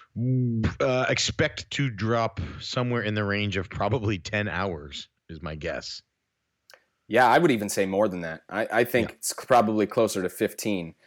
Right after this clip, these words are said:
Speaker 2: And the game's not that long, but like I said, you're gonna be grinding so much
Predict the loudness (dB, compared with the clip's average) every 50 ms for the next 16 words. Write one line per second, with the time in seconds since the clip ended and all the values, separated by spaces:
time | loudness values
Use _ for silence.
0 | _ 0 2 4 6 6 6 6 6 4 4 6 4 4 6 6 6 6 6 6
1 | 4 2 2 2 0 0 0 2 2 2 2 0 -2 0 0 0 0 0 0 0
2 | 0 0 0 0 -2 -2 -6 _ _ _ _ _ _ _ _ _ _ _ _ -2
3 | 0 2 4 4 4 2 2 0 -2 -6 -6 -4 -4 -4 -4 -4 -6 -6 -8 -10
4 | -12 -12 -14 -18